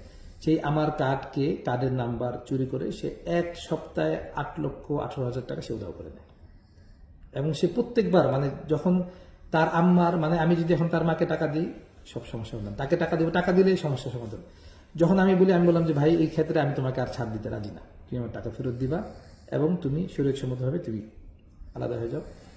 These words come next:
এই তখন থেকে সে এই মামলা দিয়ে শুরু করে, Facebook-এ শুরু করে তাকে বন্দি। এবং মামুন হোসেন তাকে প্রশ্ন করে যে, "তোমাকে জোর করে পোস্ট করায়, কিভাবে জোর করে?"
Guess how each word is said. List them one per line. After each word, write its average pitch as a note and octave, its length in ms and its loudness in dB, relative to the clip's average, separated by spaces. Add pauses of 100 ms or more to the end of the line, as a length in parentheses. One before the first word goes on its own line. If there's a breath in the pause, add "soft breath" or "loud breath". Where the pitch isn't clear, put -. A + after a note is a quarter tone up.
(140 loud breath)
এই A3+ 120 4
তখন F#3 280 6
থেকে D#3+ 220 2
সে C#3 400 0 (480)
এই B2+ 280 -2
মামলা C3+ 300 0
দিয়ে B2+ 180 0
শুরু C3 260 -2
করে, F3 160 0 (120)
Facebook-এ C#3+ 340 2
শুরু C3+ 200 -4
করে C3+ 200 -4
তাকে C3 260 -4
বন্দি। C3 360 -4 (560 loud breath)
এবং D#3 200 2
মামুন F3 280 6
হোসেন F3 160 6
তাকে F3 180 0
প্রশ্ন F3+ 280 4
করে C#3+ 160 6
যে, C3+ 60 4
"তোমাকে D3 320 0
জোর D#3 180 6
করে D3+ 160 2
পোস্ট C#3+ 260 -2
করায়, C3+ 260 0
কিভাবে F#3+ 280 10
জোর D3 180 6
করে?" - 200 -4